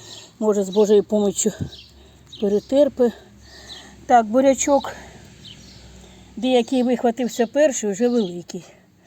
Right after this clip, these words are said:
А я досаджувала. Ось, бачите, сходить той, що я досаджувала. І ви знаєте, я вже цей раз досаджувала рядочками.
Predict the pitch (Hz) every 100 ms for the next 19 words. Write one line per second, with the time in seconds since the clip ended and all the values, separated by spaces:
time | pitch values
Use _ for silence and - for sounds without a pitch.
0 | - - _ _ _ _ _ 208 202 247
1 | 240 254 - 190 165 185 185 180 185 -
2 | 190 170 240 240 214 185 - 202 - -
3 | 202 196 - _ _ - - - _ _
4 | _ _ - - - _ - 214 - 202
5 | 208 202 - 185 175 160 185 185 175 -
6 | _ - - - - 220 208 226 294 269
7 | 214 233 220 226 - 220 220 190 220 -
8 | 302 208 202 196 202 254 240 202 - 180
9 | 175